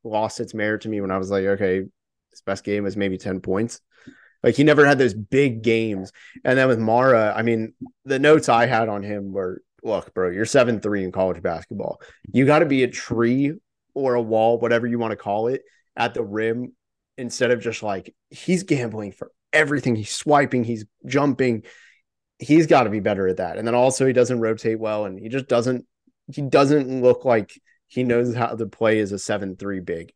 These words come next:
in college basketball. Like that, you watch him versus Zach Edey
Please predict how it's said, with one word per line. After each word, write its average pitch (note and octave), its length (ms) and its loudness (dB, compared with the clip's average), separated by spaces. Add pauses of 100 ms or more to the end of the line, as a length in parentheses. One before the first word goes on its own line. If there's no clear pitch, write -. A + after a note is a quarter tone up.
in A2 120 -8
college F2+ 280 -2
basketball. - 440 -2
Like - 140 -12
that, A#2 380 6 (420)
you C#3+ 100 4
watch B2 260 6
him C#3 200 4
versus B2+ 220 4
Zach A#2+ 240 4
Edey A2+ 220 -4